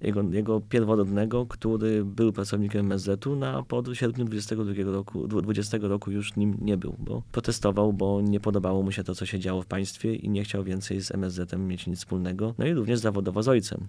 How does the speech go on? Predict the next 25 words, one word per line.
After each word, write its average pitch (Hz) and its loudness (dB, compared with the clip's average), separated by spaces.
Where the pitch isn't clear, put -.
Ja 104 0
zresztą 107 0
widziałem 110 4
taką 101 0
wypowiedź 101 0
Makieja, 104 2
kiedy 104 0
on, 98 2
y, 92 -2
jeszcze 104 2
gdy 101 2
na 101 4
Białorusi 104 2
działali 104 6
nie-, 95 2
niezależni 101 0
dziennikarze, 95 -2
obecnie 95 -4
raczej 95 -2
tam 92 -6
za 92 -6
bardzo 95 -4
działać 90 -4
nie 92 -4
mogą, 123 -2